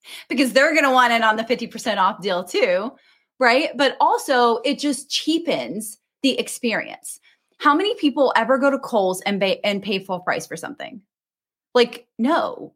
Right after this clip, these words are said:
you're not gonna go pay full price for anything in Kohl's, because what do you know? If I don't buy it today, next week it'll go on sale. So I do think that there are opportunities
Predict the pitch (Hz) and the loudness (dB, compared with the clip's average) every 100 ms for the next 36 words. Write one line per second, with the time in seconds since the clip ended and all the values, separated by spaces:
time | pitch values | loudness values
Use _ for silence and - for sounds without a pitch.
0 | _ - 240 294 302 277 247 240 240 226 | _ -4 2 2 4 2 2 2 -2 0
1 | 202 208 185 - - 277 294 190 175 - | -2 0 -2 -4 0 2 2 -2 -4 -2
2 | 160 190 214 240 240 220 254 269 262 320 | 0 0 0 0 2 2 2 2 2 2
3 | - - - - - - - 269 262 311 | 0 -6 -16 -20 -20 -6 -2 0 2 2
4 | 381 349 269 - - 214 185 160 170 294 | 2 2 2 0 -2 -2 0 0 0 -2
5 | 381 _ _ - 226 240 - 226 208 175 | -6 _ _ -4 -4 -2 -4 -4 -4 -4
6 | 180 170 156 - - - 226 _ _ _ | -2 -2 -2 -4 -4 -6 -14 _ _ _
7 | _ _ _ _ _ - - 294 285 269 | _ _ _ _ _ -20 -2 2 4 6
8 | 370 403 294 277 247 247 233 - 226 220 | 4 4 2 2 2 4 2 4 4 4
9 | 233 262 262 - - 233 233 208 - 247 | 4 2 0 -2 0 2 0 -4 0 0
10 | 226 208 196 196 | 0 0 0 -2